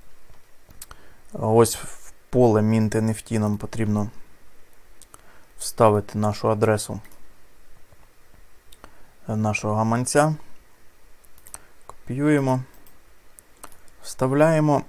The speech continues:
а в це поле ми маємо вставити ссылку на картинку, з якої ми хочемо зробити Ен Еф Ті. Для отримання такої ссылки нам потрібно перейти на сайт Піната.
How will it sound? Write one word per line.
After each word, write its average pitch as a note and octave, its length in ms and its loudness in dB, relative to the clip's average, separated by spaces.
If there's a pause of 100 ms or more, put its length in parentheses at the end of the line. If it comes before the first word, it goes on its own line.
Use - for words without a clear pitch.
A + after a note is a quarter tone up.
(140)
а B2 100 0
в A2+ 80 -2
це C#3+ 160 2
поле C3 360 4 (420)
ми A#2+ 320 -2
маємо A2+ 360 4
вставити A#2 460 4
ссылку C3+ 520 0 (460)
на A2 160 0
картинку, B2+ 720 0
з A2 80 -2
якої A#2 280 4
ми A2+ 140 2
хочемо A2 440 -2
зробити A2 420 0
Ен G#2+ 120 0
Еф G#2+ 160 -4
Ті. A#2 220 -6 (1400)
Для B2+ 500 8
отримання C3 580 6
такої A#2+ 380 4
ссылки D#3+ 480 2
нам B2 240 6
потрібно A#2 420 2
перейти A2+ 360 2
на A#2+ 140 4
сайт A#2 360 6
Піната. G#2 480 4